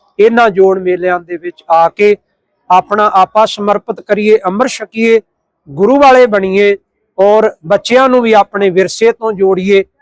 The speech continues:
ਸਾਡਾ ਇਤਿਹਾਸ, ਸਾਡਾ ਵਿਰਸਾ ਹੈ,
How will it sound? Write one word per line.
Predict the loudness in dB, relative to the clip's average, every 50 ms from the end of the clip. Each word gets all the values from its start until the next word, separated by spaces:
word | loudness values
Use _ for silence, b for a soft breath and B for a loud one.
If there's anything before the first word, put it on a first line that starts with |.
| _ _
ਸਾਡਾ | -18 -6 0 2 2 2 2 2 2 2 4 2
ਇਤਿਹਾਸ, | 0 0 0 2 2 4 4 4 4 4 2 0 -4 _ _ _ _ _ _ _ _ _ _ _
ਸਾਡਾ | -16 -6 -2 0 0 0 2 4 4 4
ਵਿਰਸਾ | 4 2 0 0 0 -2 0 4 4 4 4
ਹੈ, | 4 2 2 2 0